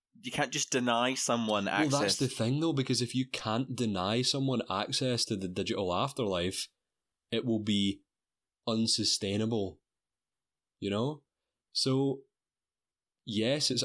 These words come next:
Speaker 2: unethical. Or, or you could, you know, propose time limits. Oh, you can only be there for <laughs> five years. Um, and then you're
Speaker 1: See, that would
Speaker 2: deleted.
Speaker 1: make, that would make sense to me, 'cause then you would, you wouldn't just,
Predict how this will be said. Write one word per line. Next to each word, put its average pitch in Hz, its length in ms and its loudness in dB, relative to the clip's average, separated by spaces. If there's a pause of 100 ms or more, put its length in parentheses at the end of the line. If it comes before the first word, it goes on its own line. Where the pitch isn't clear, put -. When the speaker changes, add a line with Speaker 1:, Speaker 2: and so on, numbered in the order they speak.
Speaker 2:
unethical. 104 800 -2 (1500)
Or, 196 320 2 (680)
or 185 160 2
you 127 120 2
could, 117 180 -4 (200)
you 135 140 -2
know, 104 80 2
propose 107 400 -2
time 107 260 0
limits. 95 460 -4
Oh, 113 80 0
you 95 140 -2
can 101 100 -4
only 104 180 0
be 95 160 0
there 98 160 0
for - 120 -16
<laughs> - 0 -
five 120 380 -2
years. 107 420 0 (1000)
Um, 82 440 -4 (280)
and 117 120 -4
then 120 80 2
you're 110 180 0
Speaker 1:
See, 104 120 0
that 175 120 2
would 220 100 2
Speaker 2:
deleted. - 20 -8
Speaker 1:
make, 214 200 -2 (560)
that 139 140 2
would 190 120 -2
make 190 180 -2
sense 160 400 0
to 98 80 -4
me, - 240 -6 (100)
'cause 104 120 -4
then 131 160 0
you 139 80 -2
would, 135 160 0 (640)
you 123 160 0
wouldn't 135 220 0
just, - 420 -2